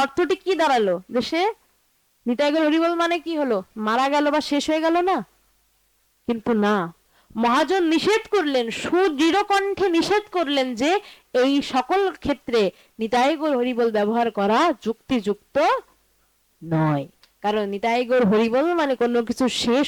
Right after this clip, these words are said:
হয়ে যাওয়া বা কোনো কিছু ধ্বংস হয়ে যাওয়া নয়। নিতাই গৌর হরিবোল মানে নতুন করে সৃষ্টি হওয়া, নতুন করে কোনো কিছুর তৈরি হওয়া,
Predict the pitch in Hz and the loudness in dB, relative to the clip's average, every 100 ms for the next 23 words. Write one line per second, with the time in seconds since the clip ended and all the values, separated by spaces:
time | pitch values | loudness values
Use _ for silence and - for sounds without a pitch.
0 | - 285 240 226 220 208 190 208 214 214 | 0 0 2 2 2 0 -2 -6 -6 -4
1 | 214 180 180 233 - 247 196 185 180 185 | -6 -4 -4 -4 -2 -2 0 0 0 0
2 | 185 175 208 269 180 _ _ _ _ _ | 0 0 2 0 -2 _ _ _ _ _
3 | _ _ _ 208 226 220 214 196 202 - | _ _ _ -8 -2 2 2 2 2 2
4 | 190 233 277 392 403 311 233 202 175 - | 2 4 4 4 4 2 2 2 0 -6
5 | - 214 214 285 370 392 269 214 - 220 | -2 0 2 4 4 4 2 2 2 0
6 | 208 - 180 160 147 139 - _ _ _ | 0 0 -2 -2 -6 -8 -16 _ _ _
7 | _ _ - 247 294 403 427 440 403 392 | _ _ -8 -2 0 2 2 2 2 0
8 | 415 349 339 381 370 - 370 440 - 302 | 0 0 0 0 -2 -2 -2 -2 -4 -2
9 | 320 392 392 277 247 214 | 0 2 0 2 2 2